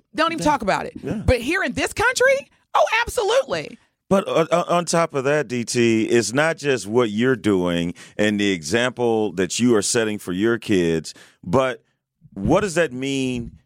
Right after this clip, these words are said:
Speaker 2: for the next black male anchor
Speaker 1: Thank you.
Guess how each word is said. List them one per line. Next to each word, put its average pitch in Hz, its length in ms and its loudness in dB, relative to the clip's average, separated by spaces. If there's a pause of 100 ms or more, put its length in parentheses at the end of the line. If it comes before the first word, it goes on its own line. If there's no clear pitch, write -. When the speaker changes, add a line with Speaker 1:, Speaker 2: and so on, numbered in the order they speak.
(120)
Speaker 2:
for 117 520 2
the 110 180 -2
next 113 640 -2 (720)
black 107 480 0
male 117 380 0
anchor 120 320 -2
Speaker 1:
Thank 180 300 -4
you. 127 320 -6